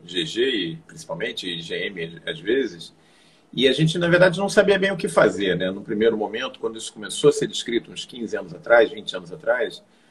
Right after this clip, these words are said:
as pessoas acharam até que, durante um tempo, que o herpes seis era a causa da doença. Depois isso, obviamente, foi afastado, e a gente passou aí uns dez anos sem saber o que fazer com, é,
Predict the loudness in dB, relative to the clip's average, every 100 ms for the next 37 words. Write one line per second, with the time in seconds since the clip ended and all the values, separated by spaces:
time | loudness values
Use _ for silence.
0 | _ _ -6 0 2 2 6 6 6 0
1 | -2 -2 -6 -6 -6 -6 -4 -2 -2 -4
2 | -2 4 4 2 -8 0 0 4 4 4
3 | 6 6 6 4 -2 -4 -4 -6 4 4
4 | 4 0 -2 0 0 0 2 2 4 0
5 | 2 4 6 4 -2 -20 _ _ _ 0
6 | 0 0 0 0 2 4 4 2 4 4
7 | 4 0 -2 -2 0 -2 -2 -2 -2 0
8 | 0 0 -4 _ _ _ -2 -2 -2 -8
9 | _ -4 0 4 2